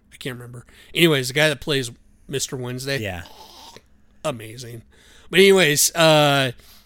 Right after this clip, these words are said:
Speaker 1: so I had Starz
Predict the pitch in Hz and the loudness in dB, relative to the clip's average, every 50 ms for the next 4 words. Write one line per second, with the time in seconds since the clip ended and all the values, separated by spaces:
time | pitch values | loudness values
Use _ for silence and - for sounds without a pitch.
0 | - - - - - 180 165 160 156 151 151 147 151 - - _ _ _ _ - | -16 -8 -4 -2 2 4 4 4 6 4 4 2 0 -4 -8 _ _ _ _ -6
1 | 151 131 156 165 156 156 147 135 127 - _ - - _ _ _ _ _ _ _ | -4 -2 0 2 2 2 2 0 -2 -8 _ -20 -20 _ _ _ _ _ _ _
2 | - - - - 165 175 180 180 185 175 160 - | -6 -6 -2 0 2 2 4 4 4 2 2 0